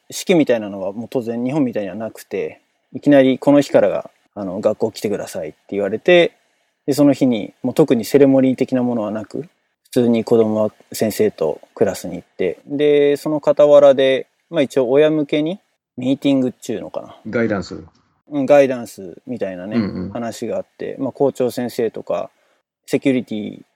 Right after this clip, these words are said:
Speaker 1: とか守ってる人とか、
Speaker 2: うん。
Speaker 1: とか、あとはピーティーエーとかね、
Speaker 2: うん。
Speaker 1: 話があって。で、まあ、その中に、まあ、学校で、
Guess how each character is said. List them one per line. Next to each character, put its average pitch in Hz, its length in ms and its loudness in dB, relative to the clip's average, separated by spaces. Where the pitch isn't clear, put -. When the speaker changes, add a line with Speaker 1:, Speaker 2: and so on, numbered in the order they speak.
Speaker 1:
と 104 100 -6
か 95 240 0
守 107 280 -6
っ - 0 -
て - 200 -6
る 113 120 -4
人 107 200 -6
と - 100 -10
か、 78 140 -6
Speaker 2:
う - 20 -6
ん。 - 40 -10
Speaker 1:
と 139 100 4
か、 120 80 6
あ 98 60 4
と - 80 0
は - 80 -2
ピ 120 100 -2
ー 113 60 -2
テ - 100 -4
ィ 104 40 2
ー - 20 4
エ - 20 2
ー - 40 -6
と - 60 -6
か - 120 -10
ね、 - 160 -14
Speaker 2:
う 107 80 -4
ん。 - 120 -10
Speaker 1:
話 110 340 -4
が 73 120 0
あ - 20 0
っ - 60 -10
て。 - 340 -10
で、 170 100 0
ま 170 100 4
あ、 156 40 4
そ 175 140 0
の 180 100 0
中 175 240 2
に、 95 180 -8
ま 143 120 -2
あ、 - 40 0
学 127 180 4
校 151 280 4
で、 196 440 2